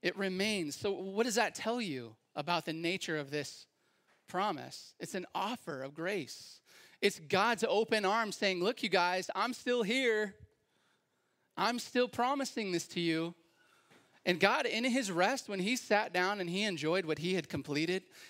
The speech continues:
he didn't have an obligation to invite anybody into that. But he wants you in there with him.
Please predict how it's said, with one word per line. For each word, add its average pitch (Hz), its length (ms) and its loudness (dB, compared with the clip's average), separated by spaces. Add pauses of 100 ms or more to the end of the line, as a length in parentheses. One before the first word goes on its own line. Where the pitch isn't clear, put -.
(160)
he - 160 0
didn't 233 200 4
have 151 160 2
an 151 80 -6
obligation 143 640 -4
to 135 140 -8
invite 123 300 -4
anybody 117 480 -6
into 139 280 -6
that. 202 280 0 (1800)
But 196 140 4
he 185 180 4
wants 180 600 0
you 151 220 2
in 131 240 0
there 113 240 -6
with 110 240 2
him. 104 160 -10